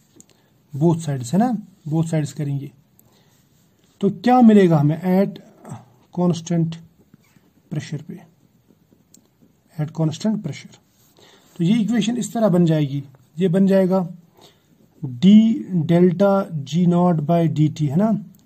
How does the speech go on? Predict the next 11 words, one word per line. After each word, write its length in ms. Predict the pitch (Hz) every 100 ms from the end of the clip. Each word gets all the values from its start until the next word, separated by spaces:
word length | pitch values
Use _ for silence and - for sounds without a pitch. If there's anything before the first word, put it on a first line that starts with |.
| _ _ 180
या 60 |
d 220 | 170 151 202
by 120 | 202
D 180 | 196 170
T 120 | 202
of 80 | 160
delta 320 | 170 175 180
G 140 | 151 160
naught, 280 | 151 139 - _ _ _ _ -
मगर 380 | 160 190 208 208 - -
at 240 | 170 160